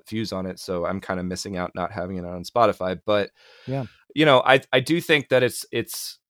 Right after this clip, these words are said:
Speaker 1: like, I'm an independent artist, and I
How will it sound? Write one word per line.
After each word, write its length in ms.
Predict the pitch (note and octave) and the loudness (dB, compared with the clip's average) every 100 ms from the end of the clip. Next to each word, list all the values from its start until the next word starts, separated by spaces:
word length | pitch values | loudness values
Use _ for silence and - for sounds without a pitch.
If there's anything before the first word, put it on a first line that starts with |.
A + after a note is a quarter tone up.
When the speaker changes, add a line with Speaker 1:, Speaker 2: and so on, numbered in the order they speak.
| _ _ _ - _ _ _ | _ _ _ -20 _ _ _
Speaker 1:
like, 340 | B2+ B2 A2 _ _ _ _ _ _ _ _ - | 6 6 6 _ _ _ _ _ _ _ _ 2
I'm 440 | A#2+ C#3+ C3 C3 - | 6 6 4 -2 -2
an 120 | A#2+ | 0
independent 420 | A2+ G#2+ G#2 G#2 | 0 0 0 2
artist, 500 | G#2 G#2 F#2+ - - - | 4 4 2 -4 -8 -4
and 300 | F#2+ F#2 F#2 | -2 -2 -2
I 280 | F#2 F#2+ F#2+ | 0 0 -2